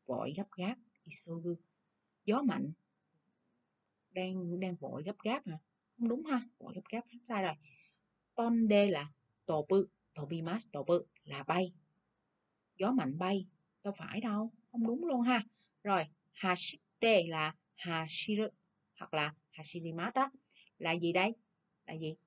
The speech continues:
Là chạy. Gió mạnh, chạy. Gió mạnh nó đang chạy. Nó chạy. Trời ơi, sai càng sai luôn.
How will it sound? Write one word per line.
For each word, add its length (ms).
Là 120
chạy. 300
Gió 140
mạnh, 240
chạy. 300
Gió 100
mạnh 180
nó 80
đang 180
chạy. 260
Nó 140
chạy. 200
Trời 180
ơi, 160
sai 360
càng 200
sai 280
luôn. 200